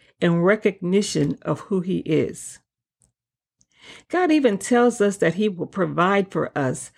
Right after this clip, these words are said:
just as he provides for the lilies of the fields and the little birds. Let's go through Luke twelve twenty-two through thirty-two. And he said unto his disciples,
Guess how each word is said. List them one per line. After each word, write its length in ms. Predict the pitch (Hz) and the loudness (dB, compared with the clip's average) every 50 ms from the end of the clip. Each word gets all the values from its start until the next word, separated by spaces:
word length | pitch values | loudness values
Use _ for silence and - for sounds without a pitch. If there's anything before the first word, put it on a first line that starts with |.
| _ - _ _ _ | _ -20 _ _ _
just 480 | - - 208 240 277 269 - - - | 0 2 2 2 2 0 -2 -6 -4
as 180 | - 170 160 - | -2 -2 -2 0
he 100 | 202 180 | -4 -6
provides 640 | - - 180 156 151 170 180 185 202 208 214 214 - | -4 -2 -4 -2 0 0 2 2 2 0 -2 -2 -4
for 100 | - 170 | -6 -6
the 140 | 143 156 151 | -4 -4 -4
lilies 420 | 151 165 190 208 220 220 208 - | 0 0 0 2 2 0 0 0
of 100 | 226 214 | 0 0
the 80 | 226 214 | 0 -4
fields 720 | - - - 185 175 165 160 160 156 156 156 156 - _ _ _ _ _ _ _ _ _ _ - | -4 -4 -2 0 2 2 2 2 0 -2 -4 -10 -14 _ _ _ _ _ _ _ _ _ _ 0
and 200 | - 180 175 165 | 0 2 4 6
the 100 | 160 156 | 4 4
little 240 | 156 160 165 165 175 | 4 4 2 2 0
birds. 640 | 175 165 160 143 143 147 143 - - - - - - _ _ _ _ _ _ _ _ _ _ _ _ _ _ _ _ _ _ _ _ _ | 0 0 0 0 0 -2 -6 -10 -12 -14 -14 -14 -16 _ _ _ _ _ _ _ _ _ _ _ _ _ _ _ _ _ _ _ _ _
Let's 280 | - 220 240 247 - - | -2 0 0 0 -2 -4
go 200 | - 277 262 262 | 0 2 2 2
through 380 | 262 - - 247 254 226 202 | 0 -2 -2 2 2 2 2
Luke 380 | 180 185 180 226 220 190 - - | 2 0 2 0 0 0 -4 -16
twelve 500 | - - - 233 220 180 165 160 156 - | -8 -2 0 2 4 4 2 2 0 -4
twenty-two 800 | - - 226 214 202 196 190 - - - 247 226 220 214 214 208 | -6 -2 -2 0 0 -2 -6 -6 -4 0 2 2 4 2 0 -2
through 280 | - - 190 196 190 180 | -6 -6 -2 0 0 0
thirty-two. 840 | 185 - 180 165 165 156 160 165 160 - - 160 127 - - 160 - _ _ _ _ _ _ _ _ - | 0 2 0 0 0 0 -2 -4 -6 -6 -6 -6 -6 -6 -10 -16 -18 _ _ _ _ _ _ _ _ 0
And 120 | 196 202 | 2 2
he 60 | 202 202 | 2 2
said 260 | - - 233 220 220 | 4 2 2 4 4
unto 280 | 226 226 226 226 247 | 2 2 2 2 4
his 180 | 226 233 226 - | 4 4 2 0
disciples, 800 | - 220 208 - - 240 240 254 247 - 269 269 254 - - - | -2 -6 -6 -2 0 2 2 0 0 -4 -8 -10 -10 -12 -16 -20